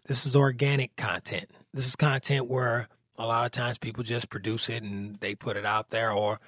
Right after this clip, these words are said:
you know, they'll put it out there, let's say, like a blog, and then, you know, maybe their readership will start sharing it on these different social media platforms. Or if you have video content on TikTok, you know, the people that's already on TikTok,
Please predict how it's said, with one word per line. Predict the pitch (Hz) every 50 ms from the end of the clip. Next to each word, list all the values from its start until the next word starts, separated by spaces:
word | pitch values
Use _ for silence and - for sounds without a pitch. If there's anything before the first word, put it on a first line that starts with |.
| - - - - - _ _ -
you | - 135
know, | 123 117
they'll | 107 113 117 113
put | 117 - - 131 123
it | 117 113
out | 113 113 113 -
there, | - 117 113 110
let's | 107 110 -
say, | - 120 113 110 110
like | 110 110 110 110 -
a | -
blog, | 95 104 110 110 110 95 92 90 -
and | 95 95
then, | 98 101 101 101 101 98
you | 107 107
know, | 101 98
maybe | 98 101 101 104 110 -
their | 101 98 95 101
readership | 104 110 107 107 117 - - - - - -
will | -
start | 110 - - - 95 101 98 92 _ _ _ _ _ _
sharing | - - - - - 147 147 139 - -
it | 90 92 - _ _ _ _ _ _ _ _ -
on | 127 139 139 135
these | 120 107 101 -
different | - 104 101 - 98 90
social | - - 110 104 98 - - 104
media | 101 98 95 98 95 95
platforms. | - - - 110 98 87 - - 104 98 92 92 90 92 - - - - - -
Or | - 110 110 110 117 120 -
if | - 113 - -
you | 120 117 104
have | 110 113 110 110 110 110 113 117 110 _ _ _ _ -
video | - 101 117 127 123 117 120 120
content | - 120 120 110 110 - - 120 113 110
on | 101 104 107 110 120
TikTok, | - - 165 151 - - - 90 80 - _ _ _ _ - - - -
you | - 104 98
know, | 95 95 101 104
the | 110 -
people | - 113 104 113
that's | 113 110 95 -
already | 120 110 117 113 113
on | 120 123 120
TikTok, | - 139 123 - - 95 95 92 -